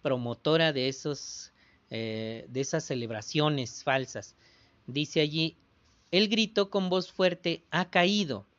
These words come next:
Babilonia la grande ha caído, se ha convertido en guar-, guarida de demonios, donde están al acecho todos los espíritus impuros y todas las aves impuras y odiadas,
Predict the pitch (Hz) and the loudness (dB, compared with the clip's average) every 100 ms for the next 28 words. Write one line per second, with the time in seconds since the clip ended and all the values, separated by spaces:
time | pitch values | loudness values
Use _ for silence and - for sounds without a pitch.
0 | _ _ - 139 139 139 160 180 170 156 | _ _ 0 0 2 0 2 4 4 4
1 | 156 170 165 160 160 160 180 180 120 107 | 2 2 2 0 2 2 2 -2 -4 -8
2 | _ _ _ - - 165 185 175 156 - | _ _ _ -6 -2 0 0 2 2 2
3 | 170 175 175 147 160 175 175 165 165 143 | 0 0 0 2 4 4 2 -2 -12 -2
4 | 143 151 196 196 175 143 135 151 196 190 | 2 4 4 2 2 0 0 0 0 -2
5 | 147 - _ - _ - 147 147 135 - | -4 -8 _ -20 _ -2 2 2 0 0
6 | 170 185 175 156 139 185 170 180 - 185 | -2 0 -2 0 0 -4 -4 -6 0 4
7 | 214 220 185 165 - 143 - 185 185 - | 4 4 0 -2 -2 -6 -4 -4 -4 -6
8 | 160 143 131 - 202 208 185 - - _ | -6 -4 -6 -4 -2 0 -2 -8 -20 _
9 | 175 165 _ 269 214 214 196 165 147 - | -6 -6 _ -4 0 0 0 2 0 4
10 | 170 175 165 135 127 170 175 165 143 135 | 2 2 -2 -6 -2 2 4 4 0 0
11 | 156 190 156 - | 0 -2 -4 -12